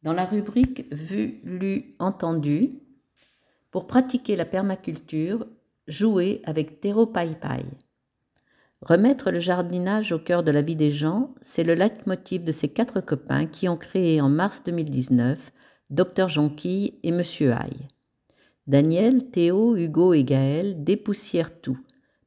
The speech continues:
Permaculture, néo-jardinage, jardin urbain. Ils vous proposent sur leur site graines potagères et aromatiques, kit de jardinage et une application pour accompagner les jardiniers en herbe.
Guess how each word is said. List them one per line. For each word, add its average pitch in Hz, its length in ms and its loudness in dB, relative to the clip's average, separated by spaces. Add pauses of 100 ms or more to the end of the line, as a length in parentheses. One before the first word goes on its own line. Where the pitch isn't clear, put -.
(100)
Permaculture, 160 880 0
néo-jardinage, 160 1040 0
jardin 165 360 -4
urbain. 143 420 -4 (680)
Ils 135 120 2
vous 135 140 2
proposent 208 480 2
sur - 240 0
leur 139 220 0
site - 360 -4
graines 175 420 -2
potagères 156 800 -2
et 160 120 0
aromatiques, 139 800 0 (400)
kit 226 200 0
de 156 260 0 (120)
jardinage 143 880 0
et 170 140 2
une 170 120 0
application 156 600 0
pour 170 180 0
accompagner 135 500 2
les 170 140 0
jardiniers 143 520 0
en 127 160 2
herbe. - 320 -6